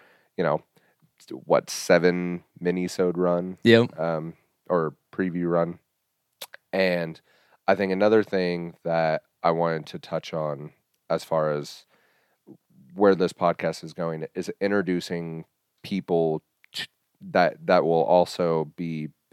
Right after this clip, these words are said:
Speaker 1: entertaining on the cast, but
Speaker 2: Mm-hmm.
Speaker 1: also who shaped us. So I know we've mentioned him again lots of times. We're hoping on the next episode we have the famous, uh,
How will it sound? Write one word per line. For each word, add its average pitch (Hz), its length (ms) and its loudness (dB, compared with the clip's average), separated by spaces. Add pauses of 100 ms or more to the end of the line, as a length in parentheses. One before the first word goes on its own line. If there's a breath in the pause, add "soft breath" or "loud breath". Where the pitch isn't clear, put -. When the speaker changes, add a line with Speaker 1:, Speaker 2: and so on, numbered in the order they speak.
(100)
Speaker 1:
entertaining 82 760 -2 (260)
on 87 120 4
the 82 80 -4
cast, 80 460 -2
but 82 120 -6
Speaker 2:
Mm-hmm. 85 80 4 (140)
Speaker 1:
also 78 340 -2 (1160)
who 131 180 2
shaped 110 340 2
us. 71 260 4
So 85 580 2 (360)
I 92 80 6
know 92 140 6
we've 90 140 4
mentioned 90 340 -2
him 87 160 -2
again 85 320 -2 (260)
lots 82 480 4
of 90 60 -6
times. 85 420 -4
We're 82 180 -2
hoping 90 800 4
on 87 160 -6
the 82 80 -4
next 82 280 -4
episode 82 400 -4
we 85 140 -4
have 82 300 -2 (360 soft breath)
the 87 100 0
famous, 87 580 0 (460 soft breath)
uh, 82 480 6